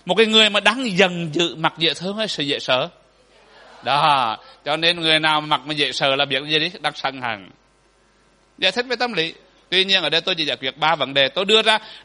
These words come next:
trong bài kinh này sẽ đưa ra tất cả nhân sao quả vậy, nhân sao quả vậy, nhân sao quả vậy. Bài kinh này là bài kinh tiểu nghiệp phân biệt. Nhưng ở đây thưa quý thầy cô, vì nghiệp của Đạo Phật là bất định nghiệp.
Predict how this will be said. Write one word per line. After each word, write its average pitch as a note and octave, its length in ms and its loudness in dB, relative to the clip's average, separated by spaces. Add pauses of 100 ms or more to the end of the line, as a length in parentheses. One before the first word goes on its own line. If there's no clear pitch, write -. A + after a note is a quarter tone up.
trong A#3+ 200 4
bài G#3+ 120 6
kinh A#3 240 2
này G3+ 180 4
sẽ F3+ 120 -2
đưa G#3 200 4
ra A#3+ 140 4
tất - 240 0
cả F3+ 120 2
nhân G#3 340 -2
sao A3 240 2
quả D3 280 2
vậy, D3+ 200 2
nhân G#3+ 220 -2
sao A3+ 180 2
quả D3+ 240 2
vậy, C#3+ 180 2
nhân F#3+ 160 -8
sao G3 180 -2
quả A#2 160 -6
vậy. G#2+ 220 -6 (540)
Bài E3 120 2
kinh G3 220 0
này F#3+ 80 0
là E3+ 80 2
bài E3 160 -2
kinh G3 180 -4
tiểu D3+ 260 -2
nghiệp C#3 220 -2
phân F3+ 160 -12
biệt. B2 160 -4 (280)
Nhưng B3+ 380 0
ở E3+ 200 2
đây G#3+ 200 4
thưa A#3+ 140 2
quý E3 180 -2
thầy F3+ 120 2
cô, F#3+ 360 2 (680)
vì A#3 440 2
nghiệp G#3+ 320 2
của G3+ 120 0
Đạo F#3 280 4
Phật F#3 180 2
là G3 160 2
bất F#3+ 500 -2
định F3 300 0
nghiệp. D#3+ 240 0